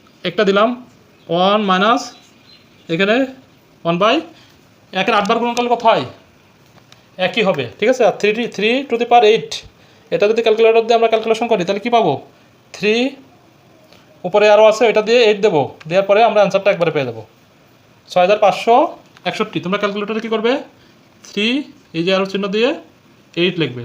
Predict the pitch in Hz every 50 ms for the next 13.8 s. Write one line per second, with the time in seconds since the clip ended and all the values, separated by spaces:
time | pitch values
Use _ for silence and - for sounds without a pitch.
0 | 131 151 151 190 190 190 - - 190 180 190 185 196 196 190 170 190 202 233 240
1 | 214 208 208 214 208 233 277 320 320 - - _ _ _ _ _ _ _ - -
2 | 220 220 - - - 220 226 226 262 302 - - - - - 208 202 - - 170
3 | 139 123 - - 220 262 277 226 156 101 - - - _ - - - _ _ -
4 | _ _ - - _ _ _ _ _ _ 180 180 226 233 208 190 190 208 220 220
5 | 226 214 196 247 269 - - _ _ _ _ _ _ _ - - 214 202 - -
6 | 214 220 226 247 269 262 - - - _ _ _ _ _ _ _ _ _ _ _
7 | _ _ _ _ _ _ - - - 214 208 214 233 220 226 214 202 214 214 214
8 | 220 220 214 208 196 214 214 254 320 - - - _ _ _ _ _ _ _ _
9 | _ _ _ _ _ _ _ _ _ _ _ _ _ _ _ _ _ _ _ _
10 | _ _ _ _ _ _ - 160 160 208 208 247 233 190 180 196 214 - - _
11 | _ _ _ _ _ _ _ _ _ _ _ - - _ _ _ 170 165 196 226
12 | 220 196 202 254 247 - - _ _ _ _ _ _ _ _ _ _ _ _ _
13 | _ _ _ _ _ _ _ 170 190 202 220 247 - 214 220